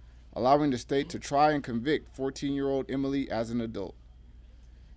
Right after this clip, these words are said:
During that trial, Natalie had established that Emily had never intended to fire the weapon, that it went off while Emily had struggled to pull her infant son from the arms of her pimp. Now in her mid-forties, she lay there strapped to the table.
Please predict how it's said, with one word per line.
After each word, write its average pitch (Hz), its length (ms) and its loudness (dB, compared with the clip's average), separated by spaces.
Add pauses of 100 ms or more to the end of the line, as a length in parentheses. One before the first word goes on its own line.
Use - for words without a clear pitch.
During 165 300 4
that 113 180 4
trial, 117 380 2
Natalie 156 380 6
had 139 160 0
established 123 600 2
that - 180 -6
Emily 160 280 2
had 117 180 0
never 143 240 2
intended 135 400 -2
to 123 60 -4
fire 139 340 4
the 113 80 0
weapon, - 400 -6 (560)
that 123 140 0
it 110 80 2
went 139 200 0
off 147 260 6
while 123 220 0
Emily 143 260 0
had 117 180 -2
struggled 143 380 -2
to 120 80 -2
pull 143 220 -4
her 135 120 0
infant 131 400 -6
son 117 380 -4
from 107 200 -10
the 82 140 -8
arms 113 320 -4
of 98 120 -10
her 110 100 -8
pimp. - 280 -12 (1400)
Now 143 260 6
in 147 100 4
her 139 80 4
mid-forties, 156 920 2
she 127 240 -2
lay 139 180 4
there 120 200 2
strapped 131 400 0
to 127 60 -6
the 127 120 -8
table. - 420 -6